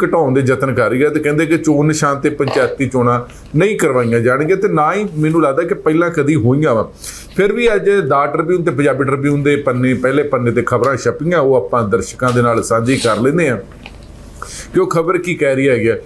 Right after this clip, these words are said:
ਹਾਲਾਂਕਿ ਸਰਕਾਰ ਪੰਚਾਇਤੀ ਚੋਣਾਂ ਨੂੰ ਲੈ ਕੇ ਗੰਭੀਰ ਨਹੀਂ ਸੀ, ਕਿਉਂਕਿ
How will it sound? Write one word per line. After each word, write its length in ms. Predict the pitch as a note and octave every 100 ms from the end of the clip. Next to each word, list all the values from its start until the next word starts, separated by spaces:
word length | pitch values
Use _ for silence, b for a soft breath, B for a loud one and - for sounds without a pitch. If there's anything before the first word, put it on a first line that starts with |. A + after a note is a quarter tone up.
| B -
ਹਾਲਾਂਕਿ 400 | C3 E3 F3+ G3
ਸਰਕਾਰ 600 | F3 D#3 C#3 C#3 C#3+ D#3+
ਪੰਚਾਇਤੀ 500 | D#3+ D#3 C3+ C3+ C#3
ਚੋਣਾਂ 280 | D3 D3+ D3+
ਨੂੰ 100 | D3
ਲੈ 120 | D3
ਕੇ 160 | D3+ C#3+
ਗੰਭੀਰ 480 | B2 B2 G2+ A#2 A#2
ਨਹੀਂ 200 | B2+ E3+
ਸੀ, 160 | A3
ਕਿਉਂਕਿ 420 | F3+ D#3 D#3 C#3+